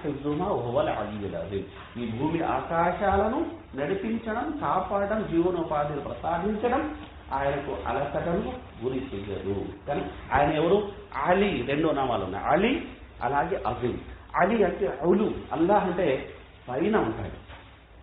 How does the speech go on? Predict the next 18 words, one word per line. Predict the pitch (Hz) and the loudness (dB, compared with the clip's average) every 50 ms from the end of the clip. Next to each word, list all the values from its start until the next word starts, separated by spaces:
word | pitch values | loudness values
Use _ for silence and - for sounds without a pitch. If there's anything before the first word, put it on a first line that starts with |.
| - - - - | -20 -14 -2 0
కనుక | 165 165 151 143 127 120 - - - - 127 | 2 2 4 4 2 2 0 -6 -10 -6 -2
ఈ | 147 | 0
రోజు | 160 170 175 170 170 | 2 4 4 4 4
కూడా | 160 170 160 | 4 4 4
మనం | 147 - 131 123 135 | 4 2 2 2 0
చూసామంటే | 143 139 - 135 131 127 123 127 123 | -4 -2 0 0 2 2 2 2 2
అన్ని | 123 147 160 175 190 196 208 214 - - | 4 4 4 4 4 4 2 2 0 0
చోట్ల | 185 175 170 170 | -2 0 0 0
తిరిగి | 151 - 160 160 160 160 156 143 135 - - - - - - - | 0 0 -2 -4 -4 -6 -6 -6 -6 -8 -10 -14 -16 -18 -2 2
తను | 170 151 151 - - - - - - - - | 4 4 4 2 -2 -6 -10 -14 -16 -12 -12
వే-, | 110 113 143 160 170 170 165 165 147 | -6 -2 0 2 2 2 2 2 2
మనం | 147 156 185 202 - - - - - | 4 4 4 2 2 0 -2 -4 -4
వేసి | 135 151 160 156 160 160 147 135 139 | -2 0 2 2 2 0 -2 0 0
వేసారి | 160 175 - - 185 160 160 160 | 0 0 2 4 4 6 6 6
అలసిపోయిన | 143 139 170 175 170 214 180 175 175 156 | 4 4 2 2 2 2 0 0 0 2
తర్వాత | 147 156 156 156 160 156 135 - | 2 2 2 2 2 0 0 0
"దేవా" | 131 139 147 160 170 180 | -2 -2 -2 0 0 0
అంటాం. | 190 196 208 196 - - - | 2 2 2 0 0 -2 -4